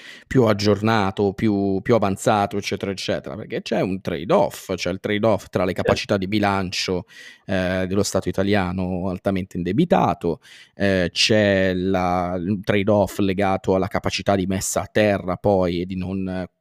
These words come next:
Speaker 1: di non dover dipendere completamente dal provider per una specifica soluzione senza poter avere delle alternative,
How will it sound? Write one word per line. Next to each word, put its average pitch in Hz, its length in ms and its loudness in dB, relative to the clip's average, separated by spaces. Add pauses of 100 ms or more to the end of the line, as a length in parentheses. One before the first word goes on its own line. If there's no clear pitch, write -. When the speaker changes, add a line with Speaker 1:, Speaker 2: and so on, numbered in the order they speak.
(120)
Speaker 1:
di 98 220 -4
non 98 240 0
dover 98 240 -4
dipendere 104 540 2
completamente 101 680 -2
dal 95 160 -4
provider 98 640 -2
per 95 140 -2
una 92 120 -2
specifica 95 500 -4
soluzione 95 500 -2
senza 95 240 -12
poter 98 200 -4
avere 92 220 -2
delle 90 220 -6
alternative, 107 960 4